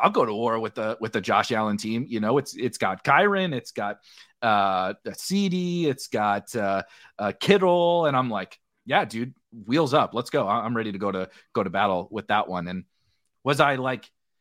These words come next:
a genius for <laughs> drafting Josh Allen and CeeDee and Kittle? No, absolutely. But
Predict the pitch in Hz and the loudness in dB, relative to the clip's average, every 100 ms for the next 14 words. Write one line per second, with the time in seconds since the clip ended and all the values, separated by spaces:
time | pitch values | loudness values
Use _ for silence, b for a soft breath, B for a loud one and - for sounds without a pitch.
0 | _ _ - 120 101 143 160 175 175 170 | _ _ -12 -10 -4 -2 2 2 2 0
1 | 151 139 139 - 196 175 117 147 139 - | 2 2 0 0 -2 -2 -4 -4 -2 -2
2 | 147 156 165 160 151 147 - 156 165 160 | -4 -2 -2 -4 -6 -10 -10 -6 -2 -2
3 | 147 139 147 170 220 143 151 208 117 170 | -2 -2 -2 -2 -2 -2 2 2 2 -2
4 | 147 143 165 226 117 113 110 | -4 -4 -6 -4 -6 -4 -6